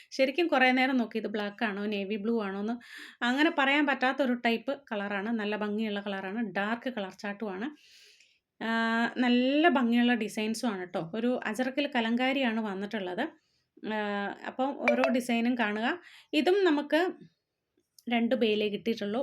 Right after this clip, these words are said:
ഉള്ള കാര്യം പറയാം, സാധാരണ നമുക്ക് മൂന്നും നാലും ബേയിലുകളാണ് നമ്മൾ അജറക്ക് കൊണ്ടുവരാറ്. അപ്പോൾ, ആ, ഒരെണ്ണം കഴിഞ്ഞു പോയാൽ നിങ്ങൾ പെട്ടെന്ന് മറ്റൊരു ഡിസൈൻ വേഗം സെലക്ട് ചെയ്ത്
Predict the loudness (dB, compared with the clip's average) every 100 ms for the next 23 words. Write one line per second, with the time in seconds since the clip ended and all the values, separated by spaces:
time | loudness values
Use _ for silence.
0 | -2 0 2 2 0 0 -2 -2 -2 -4
1 | -10 -20 -20 -4 2 4 4 2 2 0
2 | 0 0 0 0 0 0 0 0 -2 -4
3 | -4 -4 -4 -4 -4 -4 -4 -4 -2 -2
4 | -2 -2 -4 -6 -20 -14 -4 0 4 4
5 | 4 2 2 2 0 0 4 4 4 4
6 | 4 4 2 2 2 2 0 2 2 2
7 | -2 -2 -2 -2 -4 -2 -2 -2 -4 -2
8 | -2 -2 -2 -2 -2 -4 -4 -4 -2 -2
9 | 0